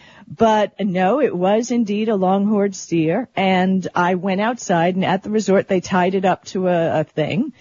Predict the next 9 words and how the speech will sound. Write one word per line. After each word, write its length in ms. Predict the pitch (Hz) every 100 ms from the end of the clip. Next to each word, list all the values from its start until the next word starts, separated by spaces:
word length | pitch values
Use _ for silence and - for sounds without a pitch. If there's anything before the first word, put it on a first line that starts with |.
| - - - - _ -
And 560 | 202 202 202 208 196 180 -
three-year-olds 800 | - 254 320 320 233 175 156 147
are 40 | 180
getting 280 | 180 180 175
on 100 | 175
top 260 | 175 156
of 60 | -
the 80 | 185
steer. 480 | - 359 403 139